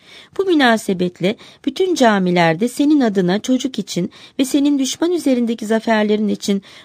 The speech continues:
dualar ettirmekten ve hayırlı dileklerde bulundurmaktan geri durmuyorum. Burada hepimizin, özellikle ferahlık ve bağışın doruğunda bulunan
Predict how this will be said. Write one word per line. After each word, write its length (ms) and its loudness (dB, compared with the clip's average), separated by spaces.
dualar 420 6
ettirmekten 840 -2
ve 60 4
hayırlı 440 2
dileklerde 640 0
bulundurmaktan 880 -4
geri 260 0
durmuyorum. 600 -2
Burada 360 4
hepimizin, 640 -2
özellikle 680 0
ferahlık 600 0
ve 180 0
bağışın 480 0
doruğunda 480 -2
bulunan 440 0